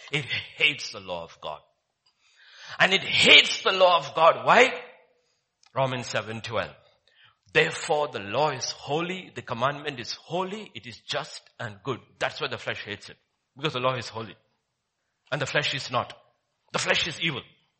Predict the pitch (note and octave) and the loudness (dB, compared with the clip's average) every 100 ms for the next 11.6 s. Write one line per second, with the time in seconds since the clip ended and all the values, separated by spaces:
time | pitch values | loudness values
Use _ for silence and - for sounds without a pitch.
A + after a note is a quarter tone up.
0 | _ _ _ _ _ _ _ _ _ _ | _ _ _ _ _ _ _ _ _ _
1 | _ _ _ _ E3+ F#3+ G#3 A#3 A#3 F#3 | _ _ _ _ 2 8 8 8 4 2
2 | C3+ G3+ - - _ _ _ G#3 F#3 F#3+ | 2 2 2 -6 _ _ _ 4 8 8
3 | A#3 A3+ E3+ C3+ G#3 A3 - - E3+ F3+ | 8 4 0 0 0 0 -4 -12 -4 4
4 | F#3+ F#3+ G3 F#3 D3+ - C3+ C#3 F#3 - | 6 6 4 0 -4 -6 -2 -2 -2 -8
5 | _ - G#2+ G2 - C3+ D3 - - _ | _ -12 -12 -14 -10 -8 -6 -8 -12 _
6 | _ - - B2 C#3+ C3+ - G2+ F2 E2 | _ -20 -14 -6 -6 -6 -14 -16 -18 -18
7 | - - _ _ _ _ _ _ _ _ | -18 -20 _ _ _ _ _ _ _ _
8 | _ _ _ _ _ _ _ _ _ _ | _ _ _ _ _ _ _ _ _ _
9 | _ _ _ _ _ _ _ _ _ _ | _ _ _ _ _ _ _ _ _ _
10 | _ - F2+ F2 G#2 A#2 C3 G#2+ G2 - | _ -14 -10 -4 -4 -6 -10 -10 -10 -12
11 | F#2 E2+ C#2+ G2+ - | -12 -12 -14 -16 -16